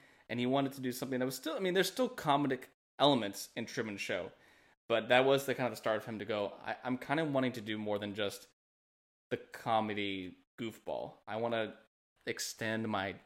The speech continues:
you know, my range here." And that was really his start of his, a first kind of dramatic role.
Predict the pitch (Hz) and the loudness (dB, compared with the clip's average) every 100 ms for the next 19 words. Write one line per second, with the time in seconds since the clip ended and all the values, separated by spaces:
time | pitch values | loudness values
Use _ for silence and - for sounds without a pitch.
0 | - 120 87 95 185 107 98 101 101 104 | -4 -2 -2 -4 -2 0 0 -2 -2 -2
1 | - 90 - - - - - 185 180 185 | -4 -6 -10 -20 -20 -2 8 10 10 10
2 | 170 170 160 - 202 143 117 113 - 131 | 10 8 4 6 6 6 4 0 -2 0
3 | - 127 - 139 117 107 - _ _ - | 2 2 2 0 0 -2 -14 _ _ -4
4 | 110 107 113 143 139 - 95 71 73 | 0 4 6 6 2 -2 0 0 -2